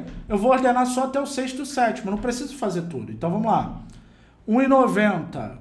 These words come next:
Qua-, apareceu quantas vezes? Duas. Então, eu vou botar um e noventa. Um e noventa. Já tem dois, ó.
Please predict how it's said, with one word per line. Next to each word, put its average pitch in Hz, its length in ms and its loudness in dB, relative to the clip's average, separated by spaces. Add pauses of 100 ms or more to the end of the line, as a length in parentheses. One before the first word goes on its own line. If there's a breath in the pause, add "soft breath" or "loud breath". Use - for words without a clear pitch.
(160)
Qua-, 180 180 4
apareceu 180 500 2
quantas 202 360 0
vezes? 127 420 -2
Duas. 147 400 0
Então, 127 200 -6
eu 156 80 -6
vou 170 60 -2
botar 170 300 -2
um 127 140 -4
e 139 40 -4
noventa. 156 720 -4 (2250 soft breath)
Um 160 120 -4
e 165 60 2
noventa. 190 540 -2 (640)
Já 120 120 -12
tem 135 200 -8
dois, 165 380 -2
ó. 110 120 -10